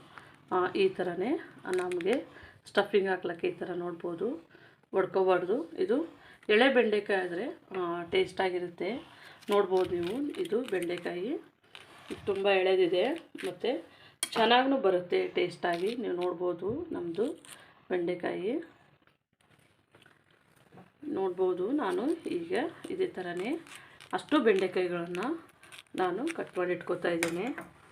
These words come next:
ನೋಡ್ಬೋದು ನೀವು, ಇಲ್ಲಿ ನಾನು ಬೆಂಡೆಕಾಯಿನ ಈ ಥರ ಕಟ್ ಮಾಡಿ ಇಟ್ಕೊಂಡಿದ್ದೇನೆ.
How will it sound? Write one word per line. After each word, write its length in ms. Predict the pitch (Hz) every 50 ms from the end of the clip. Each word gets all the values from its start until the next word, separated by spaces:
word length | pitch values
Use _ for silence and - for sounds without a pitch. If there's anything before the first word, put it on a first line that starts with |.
| - - _ _ _ _ _ _ _ _ _ _ _ _ - _ _ _ _ _ _ _ _ _ _ -
ನೋಡ್ಬೋದು 520 | 208 214 220 202 190 208 208 196 - 185
ನೀವು, 420 | 190 185 175 170 196 240 302 339 - - -
ಇಲ್ಲಿ 400 | 185 185 180 170 208 247 330 - - - _ _ _ - _ _ _
ನಾನು 340 | - 190 185 190 226 285 339 - - -
ಬೆಂಡೆಕಾಯಿನ 540 | 196 185 175 180 180 180 185 175 180 170 196 247 254
ಈ 80 | 208 190
ಥರ 200 | 175 - 170 175 202 262 311 - - - - - - _ _ _
ಕಟ್ 200 | 190 185 - -
ಮಾಡಿ 200 | 190 190 180 185
ಇಟ್ಕೊಂಡಿದ್ದೇನೆ. 840 | 180 180 - 185 170 175 185 180 185 175 175 180 202 254 330 - -